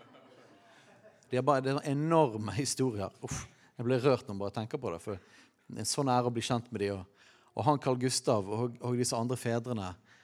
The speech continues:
de bare sånn her, de, de har så tro på vekkelse i Norge, og det Gud skal gjøre i Norge, og, og, og vet dere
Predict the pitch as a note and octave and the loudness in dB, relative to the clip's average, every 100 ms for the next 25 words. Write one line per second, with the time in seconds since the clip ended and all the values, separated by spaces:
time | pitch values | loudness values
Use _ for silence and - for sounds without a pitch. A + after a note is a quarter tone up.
0 | _ _ _ - A#2 A#2 A#2 C3 A2+ G#2 | _ _ _ -6 0 0 0 0 0 0
1 | A#2 A2+ A2+ A2 G#2+ B2 B2+ - C#3+ A#2 | -2 -2 -4 -6 -4 -4 -6 -4 -6 -4
2 | G#2 F2 - - - - C3 - D#3 C#3+ | -6 -8 -12 -20 -20 -2 -2 -2 -2 -2
3 | - A2 G#2 A2 A#2 A#2 G#2 G#2+ A#2 A2+ | 0 -2 -2 -2 -2 -2 -2 -2 -2 -4
4 | - G#2+ A2 A2 G#2 G#2 G#2 F2 - - | -2 -2 0 -2 -4 -4 -4 -6 -10 -20
5 | - - - _ _ - A2 G#2 G2+ G#2 | -20 -20 -20 _ _ -12 -6 -4 -4 -8
6 | - - - - G#3 _ _ _ - A3 | -14 -18 -20 -20 -20 _ _ _ -12 -10
7 | - - - B2+ C3 | -12 -14 -4 -2 0